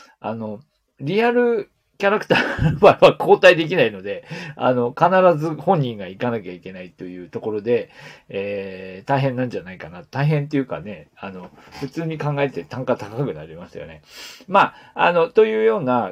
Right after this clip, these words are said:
ことをされている方です。で、えー、まあ、中の人はこれですっていうね、何でしたっけ？あの、一般社団法人もこう作られていたりして、まあ、あの、はい。まあ、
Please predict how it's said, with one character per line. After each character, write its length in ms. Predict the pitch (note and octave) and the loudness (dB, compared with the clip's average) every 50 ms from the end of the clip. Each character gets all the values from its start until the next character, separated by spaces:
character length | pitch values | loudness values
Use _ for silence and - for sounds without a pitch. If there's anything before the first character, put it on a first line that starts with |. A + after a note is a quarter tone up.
| - - | -6 -8
こ 100 | - - | -8 -6
と 360 | - - C#3 B2+ C3+ D#3 D3 | -2 0 0 2 4 4 2
を 100 | A2 G2 | 2 0
さ 160 | - A#2 A#2+ | -2 -4 -4
れ 100 | A#2+ A#2+ | -4 -4
て 180 | B2 - - B2+ | -4 -4 -4 -2
い 320 | B2+ B2 B2 A#2+ A#2+ A#2 | -2 -2 -2 -2 -4 -6
る 300 | A2+ B2 B2 A#2+ A#2 A#2+ | -4 -4 -4 -4 -6 -8
方 400 | - A#2+ B2 A#2 - A#2 A2 G#2 | -8 -6 -8 -4 -2 -2 -2 -2
で 140 | F2+ G#2 G#2 | -2 -4 -6
す。 340 | - - F#2+ F#2 E2 D2+ - - | -6 -10 -12 -14 -14 -14 -16 -6
で、 320 | C3 D3+ D3+ C#3 - - _ | -2 0 0 0 0 -4 _
え 1500 | - C#3 C3+ C3+ C3 C3 C3 C3 B2+ B2+ B2+ B2 B2 B2 B2 B2 A#2+ A#2+ A#2+ A#2+ A#2 A#2 A#2 A2+ A2+ A2 A2 A2 - - D3+ | -4 -4 -2 0 0 0 0 2 2 2 4 2 2 2 2 2 2 0 0 0 0 0 -2 -2 -4 -6 -8 -8 -10 -12 -10
ー、 20 | C#3+ | -6
ま 120 | C#3 D3 | -4 -2
あ、 40 | D#3 | 0
中 300 | F3+ G#3 A3+ A#3 A3+ A3 | 0 0 0 0 0 0
の 160 | G#3 F#3+ D#3+ | 0 -2 -2
人 240 | D3+ - - F#3+ F#3 | -2 -2 2 4 6
は 120 | D#3 C#3 | 6 6
こ 120 | - C#3 C3+ | 4 2 0
れ 120 | D3 C#3+ | 0 0
で 140 | C3 D#3 D#3+ | 0 -2 -4
す 160 | D3+ - _ | -4 -8 _
っ 40 | _ | _
て 120 | - A2 G#2 | -8 -8 -6
い 80 | G#2 G#2 | -6 -8
う 100 | G2+ G2 | -8 -8
ね、 240 | G2+ G#2+ G2 F#2 F2+ | -8 -8 -8 -8 -8
何 200 | G#2+ C3 C#3+ C3 | -8 -10 -10 -10
で 80 | G#2 F#2+ | -10 -12
し 80 | - | -14
た 80 | - F2 | -16 -20
っ 40 | - _ _ | -20 _ _
け？ 180 | - E2 - - - - - - - _ - | -10 -10 -10 -12 -16 -20 -20 -20 -20 _ -10
あ 140 | A#2+ A2 | -8 -8
の、 540 | A#2 A#2+ A#2 A#2 A2+ A2 A2 G#2+ - - - - - - - - - | -6 -4 -4 -4 -4 -6 -6 -8 -10 -12 -14 -16 -16 -16 -16 -14 -14
一 160 | C#3 C3+ C3+ _ | -14 -14 -10 _
般 200 | - E3 E3 E3 | 2 2 2 2
社 120 | D3 D#3+ D#3 | 2 2 4
団 240 | D#3 D#3+ E3 D#3+ | 6 6 6 4
法 220 | D3 E3 E3+ E3 D#3+ | 2 0 -2 -2 -2
人 320 | D3 C3 A#2 G2+ G2 F#2 | -4 -4 -6 -8 -8 -12
も 80 | E2+ E2 | -14 -14
こ 160 | - G2+ F#2 | -12 -12 -12
う 60 | F2 - | -12 -14
作 240 | - - - A2+ | -18 -14 -10 -8
ら 120 | G#2+ G#2+ G#2+ | -8 -6 -6
れ 120 | G#2 G2+ | -6 -8
て 160 | - _ D#2 | -10 _ -14
い 100 | D2+ D2 | -14 -14
た 140 | D2+ - E2 | -12 -14 -14
り 100 | D#2+ D#2+ | -14 -14
し 120 | D2+ - - | -18 -18 -10
て、 400 | - A#2+ A2 G#2 G2 E2 D2+ - - - - - _ _ _ - | -6 -4 -4 -2 -4 -6 -8 -12 -18 -20 -20 -20 _ _ _ -8
ま 460 | E3 E3+ D#3+ C#3+ A#2 F#2+ D2+ - - - | -4 0 0 0 0 -2 -6 -12 -10 -6
あ、 60 | B2 B2 | -6 -4
あ 80 | B2+ | -4
の、 840 | B2 B2 B2 A#2+ A#2 A#2 A2+ A2 G#2+ G#2+ G#2+ G2+ F#2+ F#2 F#2 F#2 F2+ - | -2 -2 -2 -2 -2 -2 -4 -4 -6 -6 -8 -8 -8 -10 -10 -12 -14 -14
は 220 | G#2 A2+ A2 F#2+ | -14 -12 -12 -10
い。 160 | E2 C#2+ - - | -12 -12 -14 -12
ま 120 | D3+ F3 E3 | -8 -8 -8
あ、 120 | - - | -8 -10